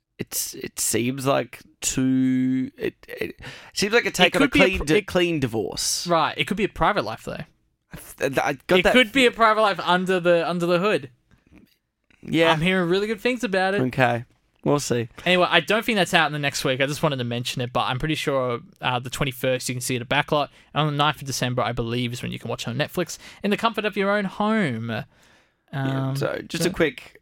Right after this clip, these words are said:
Speaker 1: note, and this is
Speaker 2: Hmm.
Speaker 1: a sad note, on The Irishman. Budget was a hundred and sixty million. Uh, that's what it's got on Wikipedia. Box
Speaker 2: Yep.
Speaker 1: office gross right now is at nine hundred and forty thousand. That is tragic.
Speaker 2: Yeah, but I mean, uh,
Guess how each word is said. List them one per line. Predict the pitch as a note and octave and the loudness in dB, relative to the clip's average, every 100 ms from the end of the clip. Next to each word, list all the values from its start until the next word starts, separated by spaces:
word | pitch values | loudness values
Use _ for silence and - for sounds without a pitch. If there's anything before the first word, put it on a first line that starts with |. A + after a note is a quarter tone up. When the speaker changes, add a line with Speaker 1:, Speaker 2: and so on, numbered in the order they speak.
| - | -6
Speaker 1:
note, | B2 A#2 A2 - | -2 -2 -2 -4
and | B2 | -2
this | B2 | -2
is | D3 | -2
Speaker 2:
Hmm. | A2+ | -2
Speaker 1:
a | |
sad | - A#2 G2+ | -2 -2 -6
note, | C#2 A#1+ - - | -10 -10 -10 -6
on | A#2 | -4
The | A#2 | -2
Irishman. | A2+ G#2 - A2+ A2+ C#3+ | -4 -6 -6 -6 -6 0
Budget | F3+ G3 | 0 0
was | E3 | -6
a | C#3 | -2
hundred | D#3 D3+ C#3 | 0 0 0
and | B2 | -2
sixty | - C#3 - A#2+ | -4 -6 -6 -4
million. | A#2+ A#2 A#2+ A#2+ A#2 - - | -2 -2 -2 -4 -8 -12 -10
Uh, | - G#2+ F2 - - | -8 -6 -8 -10 -8
that's | A#2+ - | -6 -6
what | |
it's | A2 | -6
got | A#2 A2 | -4 -4
on | G#2 | -6
Wikipedia. | A2+ - A#2+ A#2+ A#2 - _ - | -8 -4 -4 -4 -6 -10 _ -2
Box | C#3 - | -2 0
Speaker 2:
Yep. | D3 | -2
Speaker 1:
office | C3 A#2+ | -2 -6
gross | - B2 A#2 - | -4 -4 -4 -4
right | A2 - | -6 -4
now | A#2 A2 | -4 -2
is | F2 A2+ | -4 -4
at | - | -6
nine | G#2+ A2 A2+ | -6 -4 -4
hundred | A2 G#2+ G#2 | -4 -6 -10
and | G2+ | -10
forty | G#2+ G#2 | -8 -8
thousand. | F#2+ - F#2 G2+ | -4 -4 -6 -4
That | A#2 C#3 | -2 -2
is | - - | -6 -8
tragic. | - - - - - _ _ _ _ - | -6 -8 -8 -10 -12 _ _ _ _ -2
Speaker 2:
Yeah, | E3+ E3+ E3 | 2 4 4
but | F3 | 2
I | |
mean, | F3+ F#3 E3 | 2 0 0
uh, | - - - - | -4 -8 -12 -12